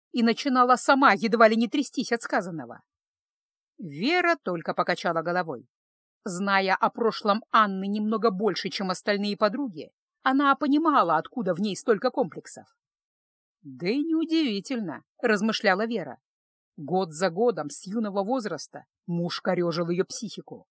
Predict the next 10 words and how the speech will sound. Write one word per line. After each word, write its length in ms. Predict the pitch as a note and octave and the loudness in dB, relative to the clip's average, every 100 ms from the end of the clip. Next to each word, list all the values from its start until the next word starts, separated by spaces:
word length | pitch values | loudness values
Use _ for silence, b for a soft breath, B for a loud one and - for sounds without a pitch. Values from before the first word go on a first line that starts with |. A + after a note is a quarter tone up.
| _ _ _ _ | _ _ _ _
подстраивал, 840 | G3+ - - C#4+ C4 F3 B2 G#2+ _ _ _ | -2 -2 -2 0 0 -2 -6 -16 _ _ _
растил 520 | A3 A3 - - A#3+ | 2 2 0 -2 -2
под 200 | - F#3 | -2 -8
себя, 340 | - A#3 E3+ C3+ _ _ _ _ F#3+ | -4 -4 -4 -8 _ _ _ _ -6
можно 340 | F3+ D#3+ F3 | -4 -2 -4
сказать, 540 | - G3 E3 F#3 F3 - _ | -2 -4 0 -2 -2 -18 _
лепил 540 | A#3 F#3+ - - A3+ C#4+ | -2 -2 -2 -2 -2 -2
себе 420 | - G3 E3 G3 - | -4 -4 -2 -4 -6
услужливую 720 | - A3+ A3+ F3 G#3+ A3+ A#3 | -10 -4 -4 -2 -2 0 -2
жену, 440 | A3 C4+ A3+ D3 | 0 -2 -2 -6